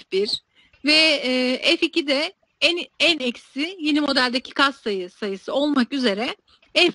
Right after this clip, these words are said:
bir ve F iki serbestlik dereceli F tablo ile karşılaştırılıyor. Burada, e, yeni tahminlediğim modelin, yardımcı modelin R karesi R kare yeni oluyor.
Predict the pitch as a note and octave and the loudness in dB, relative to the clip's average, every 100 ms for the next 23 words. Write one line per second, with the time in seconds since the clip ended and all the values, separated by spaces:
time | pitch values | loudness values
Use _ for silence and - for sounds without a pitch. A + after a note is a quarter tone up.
0 | E4+ A#3 A3 D4 D4+ - C#4 D#4 D4 C4 | -2 -2 -2 -2 -4 -6 -6 -2 -2 -2
1 | B3+ A3 - A3+ G#3+ G3+ F#3 A3 E4 A4+ | -8 -10 -6 0 0 -2 -4 -4 -6 -8
2 | _ _ _ D4+ E4+ - C#4+ A3 G3+ A#3 | _ _ _ -2 -2 0 2 2 0 0
3 | - D#4 B3 - G#3 G3+ - F3+ F3 F3 | 0 0 0 -2 -4 0 0 0 -4 -2
4 | C#4+ G4+ - - - - _ F#4+ G4+ G4 | -2 -2 -10 -20 -20 -20 _ 4 4 4
5 | G#4+ G#4+ C4 B3 B3 B3 D#4+ G#4 G4+ F4 | 2 0 0 2 2 2 2 0 2 4
6 | E4+ D#4+ D4 C#4 A3+ A#3+ A3 A3 G#3 G#3 | 4 4 4 4 2 2 2 0 -2 -4
7 | F4 F#4+ _ A#3 A3+ A#3 E4 - _ _ | -6 -12 _ 0 4 4 2 -6 _ _
8 | - - B3 B3+ B3+ B3+ C4 G#3 G#3+ D4+ | -20 -6 -2 2 2 2 0 0 -4 -4
9 | F#4 C#4 - E4 C4+ - F4 E4 E4 E4 | -2 -2 0 0 -2 -2 0 0 2 2
10 | D#4 C#4+ D#4 E4 A#3 G3+ G3+ | 4 4 2 0 0 -2 -2